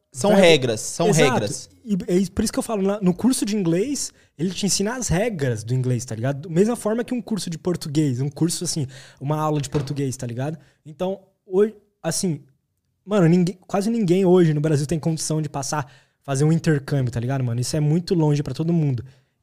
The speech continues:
Speaker 2: E, mas, tem outro jeito de você se inserir na cultura, numa cultura que fala inglês. E aí,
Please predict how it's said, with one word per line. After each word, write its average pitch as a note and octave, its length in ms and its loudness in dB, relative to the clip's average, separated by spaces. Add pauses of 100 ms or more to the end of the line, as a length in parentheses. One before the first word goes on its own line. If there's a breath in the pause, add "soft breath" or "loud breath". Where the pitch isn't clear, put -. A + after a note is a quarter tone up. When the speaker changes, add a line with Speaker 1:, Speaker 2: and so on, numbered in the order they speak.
Speaker 2:
E, C#3+ 640 2
mas, G#3 540 -2 (340)
tem G3+ 120 2
outro B3+ 260 4
jeito A3+ 240 4
de F#3+ 80 -6
você F#3+ 240 -2
se - 140 -4
inserir F#3+ 460 -2
na G#3+ 120 -4
cultura, F3 600 -2 (300 soft breath)
numa - 160 -6
cultura E3 300 -2
que - 80 -10
fala D#3+ 180 -4
inglês. D#3 380 0 (320 soft breath)
E C#3 60 -16
aí, D#3+ 320 -2